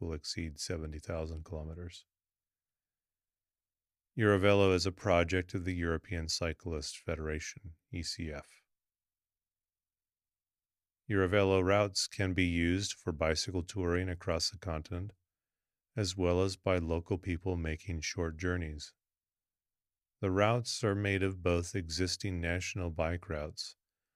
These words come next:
such as the Dutch L F routes, the German D routes, and the British National Cycle Network,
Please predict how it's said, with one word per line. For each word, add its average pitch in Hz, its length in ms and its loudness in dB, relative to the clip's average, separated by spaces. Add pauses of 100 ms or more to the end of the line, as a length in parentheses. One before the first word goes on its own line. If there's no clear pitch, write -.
(160)
such - 320 -6
as 101 220 2
the 107 100 -4
Dutch 87 460 0 (100)
L 87 220 0
F 87 240 -4
routes, 78 540 -6 (320)
the 92 80 -4
German 85 480 -2
D 85 180 0
routes, 78 480 -4 (640)
and 95 140 -2
the 87 60 0
British 87 500 0
National 87 540 -4
Cycle 92 420 -4
Network, 82 380 -8